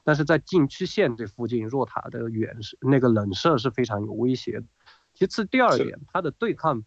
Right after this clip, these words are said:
Speaker 1: 不足以给两个中卫施加压力。呃，他的那个射门能力，呃，其实一直也是大家经常诟病的一个点。他就是可能中，对方的中卫觉得费尔米诺他，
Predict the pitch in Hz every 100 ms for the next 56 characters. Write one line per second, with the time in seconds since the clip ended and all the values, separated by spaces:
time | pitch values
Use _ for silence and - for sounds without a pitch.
0 | - 160 113 117 156 120 - 104 117 107
1 | 110 110 107 104 107 - 117 110 101 -
2 | 110 107 101 104 101 104 _ _ _ _
3 | _ _ _ - 127 120 151 160 120 110
4 | 113 120 131 117 113 107 107 104 - 147
5 | 104 117 113 113 135 117 - _ - 101
6 | 95 123 117 127 143 107 110 120 135 123
7 | 107 104 123 120 110 117 113 110 _ _
8 | _ 123 117 107 104 156 113 131 101 104
9 | 104 104 - - _ _ _ - - -
10 | _ _ - 147 147 139 127 123 - -
11 | 160 139 - 175 165 - 156 165 160 -
12 | 190 180 110 113 127 127 127 _ _ -
13 | 151 143 127 107 143 131 107 _ 131 131
14 | 127